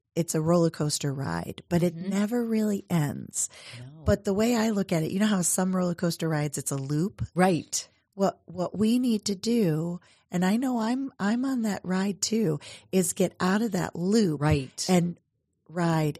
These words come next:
Speaker 1: and enjoy it.
Speaker 2: Yeah, find a funner
Speaker 1: Enjoy the
Speaker 2: ride.
Speaker 1: ride.
Speaker 2: Find a different coaster. You know, get off, get off the loop-de-loop one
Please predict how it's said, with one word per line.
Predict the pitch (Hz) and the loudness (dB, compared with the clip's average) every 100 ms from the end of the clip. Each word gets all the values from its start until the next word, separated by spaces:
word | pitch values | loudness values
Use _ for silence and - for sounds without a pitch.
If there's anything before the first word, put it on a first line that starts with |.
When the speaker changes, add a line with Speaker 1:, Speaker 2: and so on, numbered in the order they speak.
| - | -2
Speaker 1:
and | 160 | 0
enjoy | 147 147 147 147 165 | 0 -4 -6 -4 -4
it. | 160 | -4
Speaker 2:
Yeah, | 320 233 | 0 2
find | - 233 226 | 4 4 6
a | |
funner | 220 226 | 6 6
Speaker 1:
Enjoy | 226 285 | 8 8
the | |
Speaker 2:
ride. | 247 311 - | 8 8 6
Speaker 1:
ride. | 294 - - | 6 6 6
Speaker 2:
Find | 247 262 | 6 6
a | 262 | 6
different | 240 294 294 277 | 6 6 4 4
coaster. | - 440 427 - 277 190 151 - - - - _ - | 6 8 8 6 6 6 4 -2 -18 -20 -20 _ 2
You | 202 | 6
know, | 196 208 | 8 6
get | 220 240 | 4 6
off, | 240 254 233 208 | 8 6 4 4
get | 220 | 6
off | 220 247 | 6 6
the | - | 4
loop-de-loop | 180 240 320 - 220 160 165 165 | 4 6 4 4 4 6 4 2
one | 170 160 165 175 277 | 2 2 2 -2 -6